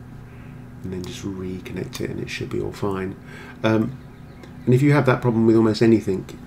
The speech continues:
in the graph, you know, whether it's to do with aero or any other aspect of an output, and it does do that, it's worth deleting it and reattaching it.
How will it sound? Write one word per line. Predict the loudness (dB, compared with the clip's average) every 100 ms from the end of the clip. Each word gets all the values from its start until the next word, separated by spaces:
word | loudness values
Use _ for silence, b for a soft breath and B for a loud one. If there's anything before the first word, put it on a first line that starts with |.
| -18 -14 -8
in | -4
the |
graph, | 0 2 0 -2 -8 -8 -4
you |
know, | -2 -2
whether | 0 0 -2
it's | -4 -8
to | -8
do | -6 -2
with | 0
aero | 2 0 -2 -2 -2
or | -2
any | -2
other | -2 -2 -4
aspect | -4 -6 -6 -8 -6
of | -6
an | -6
output, | -6 -6 -8 -10 B B B -6
and | -2
it |
does | 0 -2
do | 0 -2
that, | -2
it's | -6 -4
worth | 4 4 4 0
deleting | -2 -2 -4
it | -6
and | -4 -4
reattaching | -4 -6 -8 -8 -8 -10
it. | -10